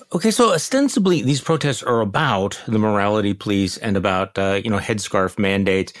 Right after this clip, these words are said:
It sounds as if the protests have become about something else now, something bigger. What is the impetus now for the protests? Or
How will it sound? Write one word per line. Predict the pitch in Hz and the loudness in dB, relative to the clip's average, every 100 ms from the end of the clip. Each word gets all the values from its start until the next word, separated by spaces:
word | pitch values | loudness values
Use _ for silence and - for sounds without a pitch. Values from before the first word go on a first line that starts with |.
| - _ _ _ | -20 _ _ _
It | 151 135 | -6 -2
sounds | 196 208 262 226 | 0 2 2 0
as | 135 135 120 | 0 0 2
if | 123 120 - | 0 -2 -8
the | 95 | -6
protests | - 117 107 95 | -2 -2 -2 -4
have | 92 | -4
become | 95 101 | -2 -2
about | 95 87 82 | 0 -2 -4
something | - 113 104 - - 90 80 - | -4 -2 -2 -4 -4 -2 -4 -6
else | 82 67 - | -6 -6 -8
now, | 85 - | -10 -10
something | - - 120 107 - 107 90 90 101 85 | -8 0 0 0 0 0 0 -4 -8 -2
bigger. | 92 80 - _ | -2 -4 -12 _
What | 135 120 185 | -2 2 4
is | 220 175 | 2 2
the | 143 | 0
impetus | 123 - - 107 - | 0 -2 -4 -4 -2
now | 104 95 101 98 92 87 82 - | 0 2 2 2 0 -2 -4 -8
for | - 95 | -4 -2
the | 90 | -2
protests? | 87 - 85 - 76 - - | -2 -2 -2 -2 -8 -8 -6
Or | 127 120 | 0 0